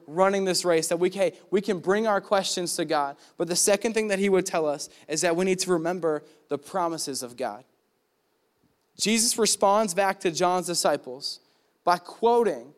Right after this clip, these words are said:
the scriptures that were talking about himself. Jesus is saying, like, "Hey, here's what people have said in the past about me. That's me. That's, that's who I am." What we need to remember are the promises of God. You see, John would have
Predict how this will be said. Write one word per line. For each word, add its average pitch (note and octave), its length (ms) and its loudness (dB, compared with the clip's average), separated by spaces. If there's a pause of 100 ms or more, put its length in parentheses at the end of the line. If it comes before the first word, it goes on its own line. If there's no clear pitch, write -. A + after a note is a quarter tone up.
(240)
the E3+ 80 -2
scriptures F3 720 0
that F3 160 2
were E3+ 200 2 (220)
talking G#3+ 400 0
about F#3+ 320 0
himself. E3 500 -2 (800)
Jesus G#3+ 400 0
is G3+ 140 -2
saying, G#3 260 2
like, F#3 160 0
"Hey, G#3 320 0 (400)
here's D4 340 2
what D4+ 220 2
people A#3+ 400 2
have F#3+ 100 2
said G#3+ 240 0
in G3+ 80 -4
the F#3 80 -2
past A3 520 -2 (120)
about F3+ 480 0
me. E3 360 -4 (720)
That's B3 300 2
me. F3 340 -2 (320)
That's, A3+ 400 2 (160)
that's A#3 240 2
who B3 500 0 (260)
I G3 220 6
am." F3+ 240 2
What G3+ 160 2
we A3+ 80 2
need A3+ 220 0
to A3 100 -4
remember F#3+ 720 2 (840)
are F3+ 80 4
the F#3 100 2
promises F#3 600 0
of E3 160 -2
God. D#3+ 240 2
You E3 60 0
see, G3 180 -4
John G3 440 0
would G3 100 2
have F3+ 140 -2